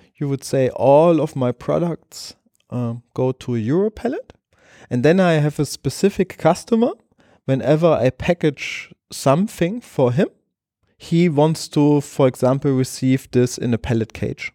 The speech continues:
for whatever internal reason. So I have maybe a, a contract with him where, uh, he recommends, um, no, uh, requires from me to get everything in a, in a pallet cage. Then the next entry here would be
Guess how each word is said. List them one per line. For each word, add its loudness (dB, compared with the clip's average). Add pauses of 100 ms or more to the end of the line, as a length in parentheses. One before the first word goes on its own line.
(440)
for 2
whatever 2
internal 0
reason. -2
So -4
I -2
have -8
maybe -4
a, -8 (320)
a -8
contract 2
with 0
him 0 (280)
where, 2
uh, -2
he 2
recommends, 0
um, 0
no, 2
uh, 0
requires 2
from -4
me 0
to -4
get 2
everything -2
in -6
a, -4 (120)
in -6
a -6
pallet -4
cage. -10 (380)
Then 4
the 2
next -2
entry -4
here 0
would -4
be -2